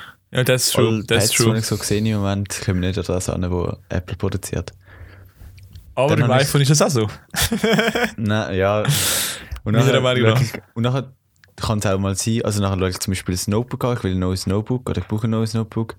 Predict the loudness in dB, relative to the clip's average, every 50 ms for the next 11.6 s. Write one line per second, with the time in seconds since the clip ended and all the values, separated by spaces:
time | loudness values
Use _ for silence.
0 | -18 -20 -20 -20 -20 -20 -20 -20 -20 _ _ -4 -2 0 0 0 0 -2 -2 -2
1 | 0 0 0 0 -2 -2 -6 -8 -16 _ _ _ _ _ _ _ -6 -4 0 0
2 | 0 -2 -2 -8 -10 -12 -14 -10 -8 -4 -2 0 0 0 0 -2 -2 -6 -8 -4
3 | -2 -4 -2 -2 -4 -4 -2 -2 -2 0 0 0 -2 -2 -2 -2 -2 -2 -2 -4
4 | -6 _ _ -10 -6 -6 -6 -4 -4 -4 -4 -2 -2 -2 -2 -4 -4 -4 -2 -2
5 | -2 -6 -10 -14 -12 -8 -6 -6 -6 -6 -8 -10 -10 -6 -4 -4 -4 -4 -4 -2
6 | 0 0 0 2 0 0 -2 -2 -4 -4 -4 -2 -2 -2 -2 -2 -2 -2 -2 -4
7 | -6 -4 -2 0 0 0 0 -2 -4 -6 _ _ _ _ _ _ -20 -20 -20 _
8 | _ _ _ _ _ _ -6 -2 0 0 0 -2 -4 -2 -2 0 0 0 0 2
9 | 2 0 0 -2 -4 -6 -4 -4 -4 -4 -2 -2 0 0 0 0 -2 -4 -4 -2
10 | -2 -2 -2 -4 -6 -14 -18 -12 -6 -6 -4 -2 -2 0 0 -2 -2 -2 0 0
11 | 0 2 2 0 0 0 0 0 0 0 2